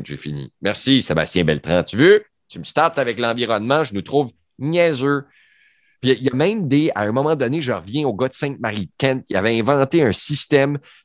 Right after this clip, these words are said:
qui réduisait, qui, que tu mettais au-, autour de ton, euh, carburateur, qui était des, des, des aimants. I guess que ça réduisait ta consommation d'électricité de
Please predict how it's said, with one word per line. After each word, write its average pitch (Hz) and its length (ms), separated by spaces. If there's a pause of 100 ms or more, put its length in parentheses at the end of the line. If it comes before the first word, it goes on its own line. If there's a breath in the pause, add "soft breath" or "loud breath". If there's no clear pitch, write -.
qui 98 160
réduisait, 135 960 (340)
qui, 104 260
que 107 100
tu - 160
mettais 117 240
au-, 107 340
autour 143 320
de 117 140
ton, 95 280
euh, 87 100 (180)
carburateur, 120 760 (240 soft breath)
qui 95 100
était 123 200
des, 104 320
des, 90 260
des 80 400
aimants. 123 320 (260 soft breath)
I 92 80
guess 135 280
que 131 280
ça - 200
réduisait 127 500
ta 110 100
consommation 104 600
d'électricité 92 600
de 90 160